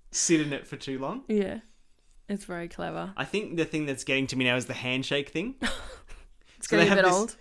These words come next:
Speaker 1: Yeah, they have this close-up of him, like, shaking hands with somebody and they always, like, switch the wrong handshake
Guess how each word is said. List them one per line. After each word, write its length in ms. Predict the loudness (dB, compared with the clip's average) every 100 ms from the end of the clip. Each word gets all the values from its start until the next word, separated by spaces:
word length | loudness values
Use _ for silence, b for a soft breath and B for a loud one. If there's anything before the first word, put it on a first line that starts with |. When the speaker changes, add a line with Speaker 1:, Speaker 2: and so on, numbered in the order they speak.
| b
Speaker 1:
Yeah, 160 | 0 2
they 120 | 2
have 160 | 2 0
this 100 | -4
close-up 460 | -2 0 0 -2
of 100 | -4
him, 160 | -6 -4
like, 140 | -4
shaking 340 | -2 -2 0 -2
hands 220 | -2 -4
with 100 | -4
somebody 400 | -2 -2 -2 -4
and 140 | -2
they 80 | -2
always, 320 | -2 0 0
like, 360 | 0 -2 -4 -10 _ _ _ _ _ -8
switch 560 | -4 0 2 2 0
the 120 | -2 0
wrong 380 | 2 2 0
handshake 840 | -4 -4 -4 -4 -2 -4 -4 -10